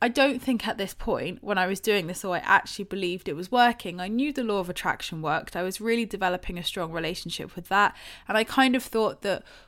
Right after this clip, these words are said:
all of what I was doing and summoning and asking and the healing, I kind of thought that was just down to crystals and law of attraction. I don't think I really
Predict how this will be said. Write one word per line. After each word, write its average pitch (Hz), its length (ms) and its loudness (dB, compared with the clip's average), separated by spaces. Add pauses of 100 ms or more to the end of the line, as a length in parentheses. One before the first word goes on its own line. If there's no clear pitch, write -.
(120)
all 254 240 6
of 226 120 4
what 240 140 6
I 214 60 2
was 220 100 2
doing 214 320 0
and 202 140 -4
summoning 208 720 -2
and 156 280 -10
asking 208 640 2
and 180 160 -6
the 175 40 -6
healing, 202 500 -4
I - 80 -4
kind 262 340 0
of 277 100 -2
thought - 320 -6
that - 180 -4
was 175 100 -10
just 180 160 -10
down 170 220 -6
to - 80 -18
crystals 196 580 -6
and 185 160 -8
law 175 140 0
of 180 80 -6
attraction. - 500 -6
I 156 80 -10
don't 240 340 -2
think 220 240 -10
I 226 60 -6
really 208 360 -6